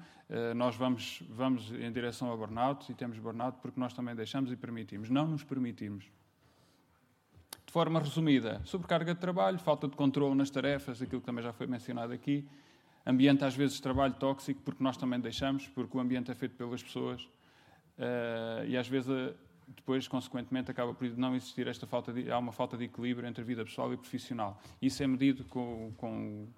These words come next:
o questionário de Copenhague, através do, da avaliação de riscos psicossociais, como falou o senhor Coronel. Nós também o fazemos na Guarda Nacional Republicana. Mais à frente, depois vou falar um bocadinho sobre o modelo que nós usamos. Portanto, este é um slide também bastante importante. Às vezes tem a ver com a questão da gestão das expectativas.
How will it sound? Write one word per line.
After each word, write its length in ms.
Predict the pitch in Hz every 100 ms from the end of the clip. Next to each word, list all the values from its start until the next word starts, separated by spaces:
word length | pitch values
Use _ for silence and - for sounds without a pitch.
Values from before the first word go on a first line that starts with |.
| - -
o 80 | 107
questionário 380 | - 123 117 113
de 80 |
Copenhague, 460 | - 117 - 120 120
através 340 | 113 110 113
do, 400 | 104 110 110 104 - - -
da 60 |
avaliação 340 | 120 117 113 120
de 80 | 110
riscos 240 | 113 -
psicossociais, 560 | 120 - 113 - 120 117
como 160 | 117
falou 440 | 107 113 117 110 110
o 40 |
senhor 240 | 104 120
Coronel. 400 | 110 113 113 113 110 - - -
Nós 160 | 120
também 220 | 113 123 120
o 20 |
fazemos 340 | 127 123 120
na 100 | 120
Guarda 240 | 117 123 120
Nacional 320 | 117 127 120
Republicana. 640 | 113 120 113 104 123 127 127 - - - - - -
Mais 260 | 131 131 135
à 100 | 135
frente, 480 | - 139 127 -
depois 220 | - 139 123
vou 100 | 135
falar 260 | 131 131
um 40 | 131
bocadinho 260 | 135 131
sobre 260 | 123 127 131
o 20 |
modelo 280 | 123 127 123
que 100 | 127
nós 160 | 123
usamos. 480 | 117 120 143 147 143 - - - _
Portanto, 300 | 139 135 -
este 220 | 165 156
é 40 | 170
um 60 |
slide 260 | 160 160 151
também 220 | 156 151
bastante 400 | 143 139 143 139
importante. 380 | 135 - 127 123
Às 80 | 131
vezes 180 | 147 143
tem 120 | 143
a 40 |
ver 100 | 139
com 120 | 139
a 40 | 143
questão 320 | 139 - 135
da 120 | 131
gestão 200 | 131 139
das 120 | 127
expectativas. 720 | 123 123 - 120 113 107 107